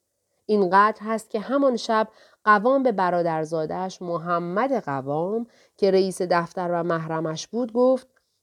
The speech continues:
«امان از این حسادت‌های زنانه. این دختره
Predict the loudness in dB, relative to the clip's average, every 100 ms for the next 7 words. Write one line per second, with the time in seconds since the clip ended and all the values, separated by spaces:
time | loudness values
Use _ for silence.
0 | 0 2 4 2 0 -2 -4 -8 -6 -4
1 | -4 -4 -6 -8 -6 -6 -6 -10 -10 -16
2 | -20 -20 _ _ _ _ _ 0 4 4
3 | 4 0 2 0